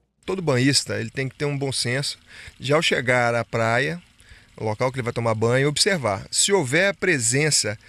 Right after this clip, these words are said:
de bolinhas verdes, grumos de, de algas, né? As algas, eh, estão sendo, podendo ser vistas a olho nu, eh, nós indicamos que ele não entre na água naquele local e naquele momento.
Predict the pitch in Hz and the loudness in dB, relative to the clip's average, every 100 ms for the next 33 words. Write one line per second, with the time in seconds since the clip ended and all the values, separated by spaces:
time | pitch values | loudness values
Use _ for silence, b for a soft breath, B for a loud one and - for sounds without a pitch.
0 | B B 113 123 139 135 120 123 147 156 | B B -10 -4 -2 -2 0 2 4 4
1 | 208 151 107 117 143 104 - 98 - - | 4 4 2 4 4 4 -2 -4 -2 -2
2 | - b b 123 147 208 160 120 117 127 | -8 b b -4 2 4 4 0 0 0
3 | 113 120 131 131 113 113 113 131 113 131 | 0 2 4 4 2 -2 -2 -2 2 2
4 | 156 143 123 127 120 120 - 135 147 139 | 2 0 -4 -2 -4 -2 -4 -4 -4 -6
5 | 123 - 127 143 - 127 117 139 131 139 | -8 -6 -4 -4 -2 -2 -2 0 2 2
6 | 165 139 147 139 - B B B B 123 | 2 2 2 0 -2 B B B B 0
7 | 127 131 135 143 139 147 151 151 151 156 | 4 4 2 0 -2 -4 -2 -2 -2 -4
8 | - 151 151 147 151 165 190 208 - 131 | -4 -2 -2 -2 0 0 0 -8 -6 -4
9 | 139 135 139 127 131 139 - 147 151 147 | -2 -2 0 0 0 -2 -2 0 0 0
10 | 143 143 147 139 143 165 131 101 - | 0 2 2 0 -2 0 0 -2 -6